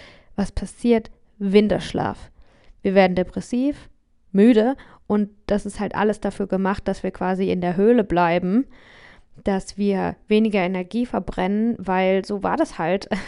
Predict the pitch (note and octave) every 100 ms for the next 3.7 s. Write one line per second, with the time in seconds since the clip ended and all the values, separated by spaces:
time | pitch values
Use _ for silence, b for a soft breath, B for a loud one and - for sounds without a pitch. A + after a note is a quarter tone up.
0 | G#3 F#3+ A2+ - F#3 F#3 G#3+ G#3+ F#3+ F3+
1 | F#3 - F#3 F#3+ F#3 F#3+ F#3 G3+ G3+ F#3+
2 | - F3 - F3 F3+ - - G3+ G3 F#3+
3 | F#3+ - F#3+ G3 G3 G#3+